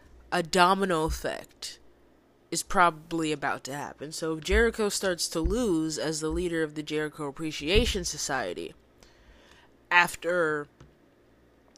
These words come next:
hi-, after not only losing to Claudio, but Daniel Garcia losing to Wheeler, and did the Jer-,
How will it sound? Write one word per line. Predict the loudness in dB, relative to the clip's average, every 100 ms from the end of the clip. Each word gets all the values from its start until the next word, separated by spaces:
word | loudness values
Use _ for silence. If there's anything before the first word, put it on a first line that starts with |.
| -20 -20 _ -20 _ _ _ _ _ -6
hi-, | 0 0 6
after | 6 6 2
not | 4 4
only | 4 -2 -2
losing | -2 -2 -4
to | -6
Claudio, | -6 2 2 4 2 2 0
but | -2 -4 -6 -14 -20 -20 -20 -6
Daniel | -4 -2 -2
Garcia | 0 2 2 -2 2 2 2 -2 -12 -20 _ _
losing | -4 -2 -2 -2 -4
to | -6
Wheeler, | -4 -2 -2 -2 -6 -12 _ _ _ _ _ _ _ _ _ -20 -20 -20 -16 -12 -6
and | -2 -2 -4 -8 -14 -18 -4
did | -4 -4
the | -6
Jer-, | -4 -4